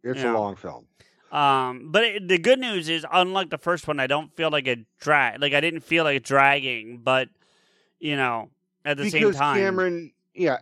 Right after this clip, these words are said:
Speaker 1: Cameron, look, not for nothing, we, we can be very critical of Cameron the person.
Speaker 2: Sure.
Speaker 1: Because he's,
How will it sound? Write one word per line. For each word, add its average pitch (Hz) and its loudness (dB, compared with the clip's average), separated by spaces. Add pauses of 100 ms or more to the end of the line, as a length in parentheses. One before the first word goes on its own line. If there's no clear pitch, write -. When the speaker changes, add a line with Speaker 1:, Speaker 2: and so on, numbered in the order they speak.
(120)
Speaker 1:
Cameron, 180 -2 (580)
look, 101 -14
not 139 2
for 143 -4
nothing, 117 -4
we, 131 -6 (180)
we 135 -2
can 165 -4
be 143 -4
very 120 -2
critical 113 -8
of 95 -8
Cameron 101 -6
the 82 -12
person. 147 -8 (380)
Speaker 2:
Sure. 139 -6
Speaker 1:
Because 113 0
he's, 110 -8